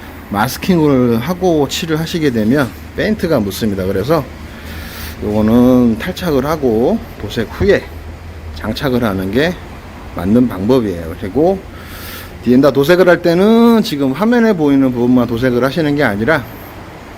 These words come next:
본넷과 만나는 A필러까지 전체적으로 도색을 해줘야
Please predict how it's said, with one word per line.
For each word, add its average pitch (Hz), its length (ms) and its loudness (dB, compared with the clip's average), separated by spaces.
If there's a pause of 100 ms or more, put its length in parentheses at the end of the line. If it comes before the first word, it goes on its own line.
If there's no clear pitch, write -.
(480)
본넷과 165 400 2
만나는 135 720 2 (440)
A필러까지 127 840 0 (1600)
전체적으로 160 600 4
도색을 117 400 0
해줘야 151 580 2